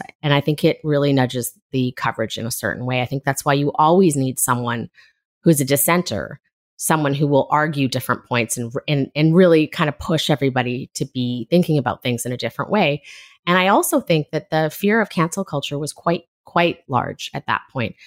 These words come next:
I think people were very scared of voicing different opinions if they had them, very scared of booking guests that were controversial. I think there was just a real kind of chill in the newsroom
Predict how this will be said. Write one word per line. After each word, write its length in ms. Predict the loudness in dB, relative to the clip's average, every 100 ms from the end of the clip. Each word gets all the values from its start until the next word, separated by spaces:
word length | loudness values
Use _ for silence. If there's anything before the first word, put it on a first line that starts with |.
| -16 -4
I 60 | 2
think 200 | 2 2
people 260 | 0 2
were 140 | 2 4
very 360 | 4 2 2
scared 500 | -2 -2 -2 -2 -6 _ _ _ _
of 380 | 0 2 2 -2 -8
voicing 540 | 0 2 2 0 -4
different 440 | -2 -2 -2 -4 -8
opinions 520 | -4 0 2 0 -2
if 100 | -6
they 120 | -8
had 340 | -4 -2 -2 0
them, 320 | 0 0 -4 -10 _ _ _ _ 0
very 320 | 2 4 4
scared 440 | 2 2 2 2
of 340 | -2 -8 -12 -20 -6
booking 300 | -4 -2 0
guests 380 | 0 -2 -4 -2
that 140 | -2
were 100 | -2
controversial. 1080 | -6 -6 -6 -6 -2 -2 -2 -4 -2 -4 -8 -16 -20 -10 -2
I 80 | 2
think 300 | 2 2 2
there 180 | 2
was 160 | 2 0
just 220 | -4 -8
a 60 | -2
real 360 | 2 2 0
kind 220 | -4 -4 -6
of 120 | -4
chill 520 | -4 2 2 2 -2 -6
in 100 | -2
the 80 |
newsroom 600 | 0 0 -2 -2 -2 -2